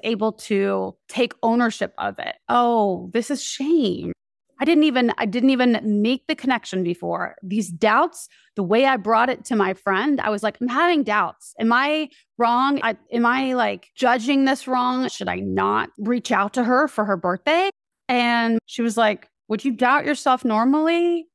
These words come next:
It was shame. So once I was able to, to see it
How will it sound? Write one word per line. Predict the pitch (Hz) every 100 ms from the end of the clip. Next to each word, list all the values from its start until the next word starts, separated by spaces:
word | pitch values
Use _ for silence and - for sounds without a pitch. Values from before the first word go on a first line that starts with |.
| -
It | -
was | 320 311 -
shame. | - 370 523 440 208 - 220
So | 240
once | 269 330
I |
was | 311 269
able | - 247 240 254
to, | - 247 240 233 220 -
to | -
see | - - 294 269
it | 233 -